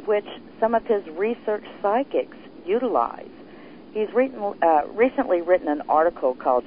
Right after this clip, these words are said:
Seattle, and he really approaches, uh, you know, the whole psychic paranormal thing with, uh, an education. He educates us about what is happening in the brain at the time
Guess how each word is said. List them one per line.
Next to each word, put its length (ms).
Seattle, 540
and 120
he 100
really 460
approaches, 760
uh, 480
you 60
know, 200
the 360
whole 400
psychic 440
paranormal 840
thing 420
with, 320
uh, 320
an 120
education. 640
He 200
educates 520
us 280
about 380
what 280
is 160
happening 520
in 100
the 80
brain 400
at 100
the 80
time 420